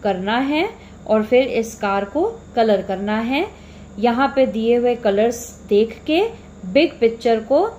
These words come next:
color करना है। Blue color से, dark blue color से और light blue color से, black color के tire, यहाँ पे कार की टंग बनाई है red color से, headlight बनाई है yellow color से। So इन colors का यूज़ करके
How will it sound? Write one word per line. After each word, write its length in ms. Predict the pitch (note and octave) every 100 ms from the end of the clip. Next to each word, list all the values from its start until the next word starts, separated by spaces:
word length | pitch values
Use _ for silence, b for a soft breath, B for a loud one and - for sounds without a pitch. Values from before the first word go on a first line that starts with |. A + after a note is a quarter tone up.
| -
color 260 | A3 G#3+ G#3
करना 400 | G3 F3+ F3+ F3
है। 200 | F3+ F3 F3+ - - - - B B B -
Blue 300 | F#3 A3 A#3+
color 340 | A#3+ C4+ C#4+
से, 240 | D4 - E4+ G#4 -
dark 260 | G3+ G3+
blue 200 | F#3+ A3+
color 300 | B3+ C4+ C#4
से 220 | C#4 - F#4
और 100 | D4+
light 380 | A#3 G3+ G3+
blue 180 | F#3+ A3+
color 340 | A#3+ B3 B3 B3
से, 260 | A#3+ B3 C4
black 400 | A3+ G3 G3 G3 A3
color 200 | G#3 G#3+
के 160 | A3+
tire, 540 | A3 G#3 G3 G#3+ C4+ F4+ B B B -
यहाँ 220 | G#3 G#3+
पे 80 | A3+
कार 280 | A3+ G3+ G3+
की 140 | G#3
टंग 320 | A3 A3+ G#3+ G#3+
बनाई 340 | G#3+ G#3+ G#3+
है 80 | A3
red 220 | G3 G#3 G3+
color 260 | B3 B3
से, 240 | B3+ - D#4
headlight 520 | B3 G#3+ G#3 G#3 G3
बनाई 300 | G3+ G3+ G#3
है 80 | A#3+
yellow 340 | G#3+ F#3+ F#3 F3
color 340 | F3+ F3+ F#3
से। 260 | F3+ G#2+ G#2+ B B B - -
So 80 |
इन 220 | - A#3+ A#3
colors 380 | A#3 A3 A#3 A#3
का 80 | A3
यूज़ 420 | G3+ A3 B3 -
करके 420 | C#4+ C4+ D4+ D#4